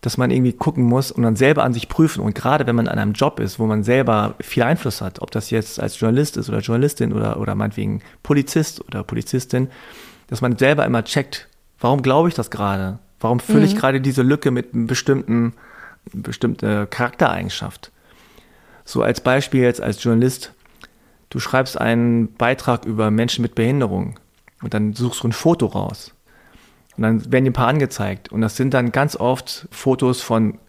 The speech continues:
Speaker 1: Rollstühlen in ganz groß von hinten, wo man den Menschen nicht sieht im Rollstuhl.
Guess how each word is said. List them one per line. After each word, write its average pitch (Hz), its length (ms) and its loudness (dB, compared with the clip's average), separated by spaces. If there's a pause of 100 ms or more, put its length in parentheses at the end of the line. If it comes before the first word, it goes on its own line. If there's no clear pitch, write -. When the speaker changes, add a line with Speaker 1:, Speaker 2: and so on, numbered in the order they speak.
(260)
Speaker 1:
Rollstühlen 139 800 4
in 117 260 0
ganz 143 320 0
groß 151 420 0
von 120 180 -2
hinten, 160 540 0 (380)
wo 117 80 0
man 120 240 2
den 120 580 0
Menschen 131 400 0
nicht 131 160 0
sieht 202 240 2
im 104 80 0
Rollstuhl. 98 520 -2